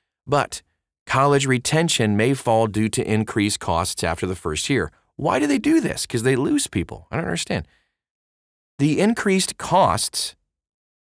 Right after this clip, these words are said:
will disrupt the student's academic progress, as they are forced to find other ways to cover the college costs. They may, for example, have to work longer hours to earn more money to pay for college, but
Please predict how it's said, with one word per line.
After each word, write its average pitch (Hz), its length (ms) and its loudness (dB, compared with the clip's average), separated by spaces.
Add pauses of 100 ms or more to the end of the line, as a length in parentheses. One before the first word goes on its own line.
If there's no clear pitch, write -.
will 135 160 2
disrupt 131 680 2
the 151 80 2
student's 139 480 2
academic 101 720 -2
progress, 196 880 -2 (320)
as 160 240 2
they 170 140 2
are 180 100 4
forced 131 480 2
to 143 100 0
find 107 400 0
other 113 240 2
ways 98 320 2
to 110 120 -2
cover 92 260 -2
the 95 80 -4
college 87 380 -2
costs. - 420 -8 (480)
They 151 180 2
may, 165 280 4
for 113 180 2
example, 98 500 0 (360)
have 120 180 0
to 143 80 2
work 120 220 2
longer 117 400 2
hours 90 360 0
to - 120 0
earn 123 240 2
more 117 200 4
money 90 300 0
to 98 160 -2
pay 95 220 0
for 101 120 -4
college, 92 460 -2
but - 380 -4